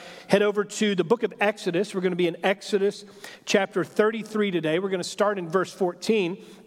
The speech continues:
Um, as you're headed over there, just wanna make a, a couple of quick announcements. Uh, number one,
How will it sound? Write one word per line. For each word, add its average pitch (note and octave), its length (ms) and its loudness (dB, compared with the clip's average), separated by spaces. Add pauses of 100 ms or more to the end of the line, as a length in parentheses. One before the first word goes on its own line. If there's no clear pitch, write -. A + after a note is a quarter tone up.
Um, F3+ 160 2
as F#3 180 0
you're F#3+ 80 2
headed C4+ 280 2
over A#3 160 0
there, F3 300 2 (260)
just G#3+ 160 0
wanna G#3+ 180 2
make F#3 220 0
a, D#3+ 140 -2
a F3+ 60 -2
couple A3 280 0
of - 80 -8
quick A#3 180 0
announcements. F3 600 -2
Uh, E3 180 0
number A3 240 0
one, G#3+ 340 0